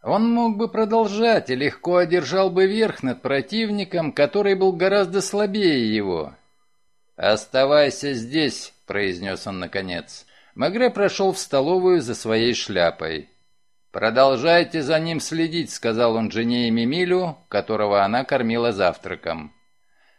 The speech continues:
Париж был залит солнцем, и утренняя прохлада казалась такой живительной, что невольно хотелось впиться в свежий воздух, как в спелый плод. «Такси!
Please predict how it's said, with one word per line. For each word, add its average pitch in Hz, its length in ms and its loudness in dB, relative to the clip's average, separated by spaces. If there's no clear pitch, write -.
Париж 196 400 0
был 226 260 -2
залит 202 440 0
солнцем, 208 640 -2
и 123 40 0
утренняя 180 600 0
прохлада 175 600 0
казалась 170 500 0
такой 175 360 0
живительной, 139 680 -4
что - 280 -8
невольно 233 400 -2
хотелось 208 680 -2
впиться 185 540 -6
в - 40 -10
свежий 147 480 0
воздух, 170 840 -2
как 117 300 4
в - 60 -14
спелый 156 580 -4
плод. 175 560 -4
«Такси! 123 760 0